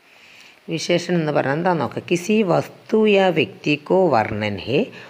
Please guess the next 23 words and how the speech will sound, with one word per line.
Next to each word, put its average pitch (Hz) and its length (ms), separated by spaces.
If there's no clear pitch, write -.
ഉസേ 190 340
വിശേഷൻ 143 760
കഹലാത്ത 98 520
ഹേ. 95 180
ഏതെങ്കിലും 190 440
ഒരു 185 80
വസ്തുവിനെയോ 180 760
വ്യക്തിയെയോ 175 640
നമ്മൾ 165 220
വർണ്ണിക്കുന്നതിനെയാണ് 147 920
വിശേഷൻ 147 640
എന്ന് 104 140
പറയുന്നത്. 90 500
ആ 208 80
വിശേഷിപ്പിക്കപ്പെടുന്ന, 190 1160
ഓ, 139 440
ഇതിനെ, 196 440
പദത്തെയാണ് 160 600
വിശേഷ്യ 156 640
എന്നും 123 360
പറയുന്നത്. 87 500
അപ്പോൾ 208 140
നമുക്കിവിടെ 147 560